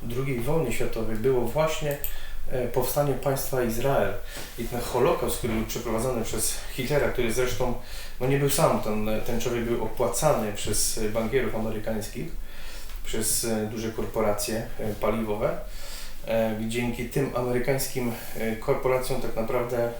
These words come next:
doszło do, do drugiej wojny, e, doszło do Holokaustu. Celowo wymordowano, wygazowano tyle Żydów po to, aby zyskać globalne poparcie na to, aby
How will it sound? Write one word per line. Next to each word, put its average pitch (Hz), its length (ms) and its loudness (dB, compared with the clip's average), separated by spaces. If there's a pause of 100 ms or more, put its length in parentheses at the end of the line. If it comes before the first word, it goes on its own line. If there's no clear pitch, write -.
(200)
doszło 113 460 0
do, 101 400 0
do 101 60 -2
drugiej 117 340 -2
wojny, 110 360 -2 (600)
e, 107 160 0
doszło 123 300 2
do 104 80 -2
Holokaustu. 104 800 -2 (500)
Celowo 120 600 4
wymordowano, 110 760 0
wygazowano 110 520 -2
tyle 139 260 0
Żydów 113 380 -2 (640)
po 156 80 0
to, 156 220 2
aby 120 260 2
zyskać 135 460 -2
globalne 131 400 0
poparcie 127 480 -2
na 127 160 0
to, 117 300 0
aby 117 160 -4